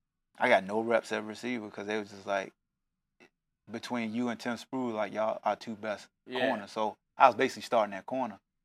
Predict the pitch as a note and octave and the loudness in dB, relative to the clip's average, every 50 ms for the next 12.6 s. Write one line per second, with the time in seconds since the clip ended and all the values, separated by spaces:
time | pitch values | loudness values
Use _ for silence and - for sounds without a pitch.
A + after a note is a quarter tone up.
0 | _ _ _ _ - - - D3 D3+ D3+ D#3+ E3 E3 D#3+ D#3 B2+ B2 C3+ C#3+ B2+ | _ _ _ _ -20 -16 -14 -12 -8 -4 0 2 4 6 6 6 8 8 12 12
1 | G#2+ G2+ G#2 A#2 C3+ C#3+ C#3+ D#3 D#3 C#3+ B2+ B2+ C3+ - - C#3+ C3+ C3+ C3+ C3+ | 12 12 10 6 6 6 6 6 8 8 10 10 10 8 4 -6 -8 -8 -6 -2
2 | D3 B2+ B2+ C3+ C3+ C3 B2+ C3 C3 C3 B2+ B2 B2 B2+ C#3 - _ _ _ - | 2 2 2 4 2 0 2 6 6 6 6 6 2 -4 -6 -12 _ _ _ -6
3 | A#2+ A#2+ A#2 A2 - - A#2 A#2 A2+ - A2+ A#2 A2+ A2 A2 - _ _ - - | -4 -4 -4 -4 -2 0 0 0 0 0 0 0 2 0 0 -4 _ _ -4 2
4 | C3 B2+ B2 G#2+ A2+ A#2 A2 G#2+ A2 A#2 A#2 G#2+ A2+ G#2 G2+ A2 A#2 A#2 A#2 A2+ | 2 2 2 4 2 4 10 12 12 12 12 12 4 2 4 4 4 4 4 0
5 | A2 - - - A2+ A2+ A2+ A2 G#2+ A2+ A#2 A2 A2 G#2+ G#2 G#2 - A2 G#2+ G#2+ | -2 -6 -8 -4 -4 -2 -2 -2 -2 -2 -2 -2 -2 -6 -8 -10 -14 -16 -16 -14
6 | G#2+ A2+ A#2 B2+ - _ _ - - G2 F#2+ - - A#2+ A#2 A2 A2 - - A#2 | -14 -14 -14 -14 -16 _ _ -4 -2 -2 0 2 6 4 6 4 4 4 6 8
7 | A2 A2 G#2+ G#2 G#2+ G#2+ G#2+ G2+ G#2+ G2+ G#2+ A2 G#2+ - G#2+ G2+ F#2+ - A2 G#2+ | 8 8 6 4 -2 -4 -4 -4 -4 -4 -4 -4 -4 -4 -8 -8 -2 4 8 8
8 | G#2 G#2 - - G2+ G2+ - - A2+ A2+ A2 G#2+ A2 A2 A2 G#2+ G#2+ G#2+ G#2+ G#2 | 8 8 4 0 -12 -8 0 2 2 2 4 4 4 4 4 2 0 0 -2 -4
9 | G#2 G#2+ A2 G#2+ G#2 - - G#2+ G#2 - _ _ _ _ _ _ _ _ _ _ | -4 -2 -2 -2 -2 -4 -10 -12 -12 -14 _ _ _ _ _ _ _ _ _ _
10 | _ _ _ - D#3+ G#3 D#3+ A#2 G2 G2 A2+ A#2 C3 B2+ A2+ G#2 F#2+ F#2 A#2+ A#2+ | _ _ _ 0 2 2 2 2 0 2 4 6 6 6 6 2 -2 -2 0 0
11 | A#2+ A#2 - _ _ - - G#2+ G#2 G2+ - - _ _ _ _ _ _ _ _ | 0 0 -4 _ _ -2 2 4 4 4 4 2 _ _ _ _ _ _ _ _
12 | - A2+ A2 - - B2+ B2+ B2 G#2 - - - | -14 -12 -12 -8 -2 -2 0 0 -2 -4 -12 -20